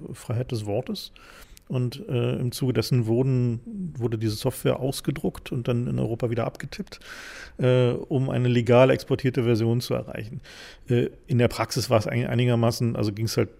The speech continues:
dabei primär um die, den politischen, das politische Statement. Äh, in der Praxis hatten alle natürlich eine Kopie, die halt irgendwie anders aus den U S A rauskam, beziehungsweise auch, äh,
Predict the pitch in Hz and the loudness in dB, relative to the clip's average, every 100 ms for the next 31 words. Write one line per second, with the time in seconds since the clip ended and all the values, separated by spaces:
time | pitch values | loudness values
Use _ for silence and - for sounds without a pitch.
0 | - 107 107 110 - 120 113 113 104 107 | -2 0 2 0 0 0 0 0 0 0
1 | 110 127 _ - - 120 - 113 127 - | -4 -8 _ -18 -8 -6 -2 -2 -2 -2
2 | 120 117 117 - 123 120 120 - 120 - | 0 0 -4 -8 -10 -4 -4 -2 -4 -2
3 | 120 117 - - - - - 127 113 120 | -4 -4 -12 -20 -20 -20 -8 -2 0 0
4 | - - - 139 117 - - - - - | -4 -8 -10 -4 -6 -6 -12 -10 -8 -4
5 | 120 107 104 117 104 107 104 - 113 107 | -2 0 0 -2 -4 -4 -6 -6 -4 -2
6 | 104 - 110 107 107 123 110 113 - 117 | -2 -2 -2 -2 0 0 0 -2 -6 -8
7 | 120 113 131 110 113 120 - 120 117 113 | -6 -8 -8 -8 -8 -10 -6 -4 -2 -2
8 | 113 117 113 113 117 - - 180 156 - | -4 -6 -4 -4 -6 -8 -12 -10 -12 -10
9 | 151 117 | -8 -8